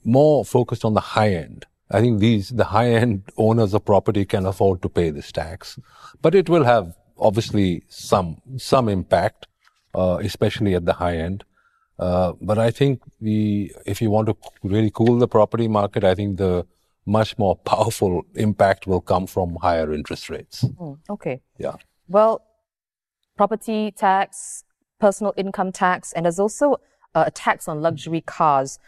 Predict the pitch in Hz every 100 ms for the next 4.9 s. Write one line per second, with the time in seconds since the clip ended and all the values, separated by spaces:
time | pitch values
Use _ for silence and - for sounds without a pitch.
0 | _ - 277 330 427 403 302 311 - 175
1 | 208 247 247 226 - 196 196 202 208 -
2 | - - _ 156 - 160 - - 196 190
3 | - 190 185 - 302 196 143 160 180 170
4 | 160 190 151 - 247 262 - 143